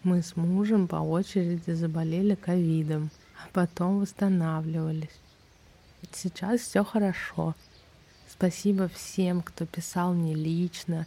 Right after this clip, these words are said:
кто оставлял отзывы к подкасту,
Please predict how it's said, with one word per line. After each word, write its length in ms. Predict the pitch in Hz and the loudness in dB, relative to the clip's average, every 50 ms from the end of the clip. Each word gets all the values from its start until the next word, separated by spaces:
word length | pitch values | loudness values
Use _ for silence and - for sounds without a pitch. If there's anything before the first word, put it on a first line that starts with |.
| - - - | -10 -14 -20
кто 220 | - - - 180 | -12 -6 -2 -2
оставлял 580 | 175 165 - - 180 165 170 180 180 180 175 - - - - | -2 -2 -4 -4 -4 -2 0 0 2 0 0 -2 -6 -8 -4
отзывы 540 | 170 175 185 190 185 175 185 185 175 170 165 | -2 0 0 0 0 0 0 2 2 0 -2
к 120 | 170 - | -4 -6
подкасту, 880 | - 170 165 165 - - - - 165 165 165 165 - - - 160 156 | -4 -4 -4 -4 -6 -8 -6 -4 -2 -2 -2 -4 -6 -8 -8 -8 -8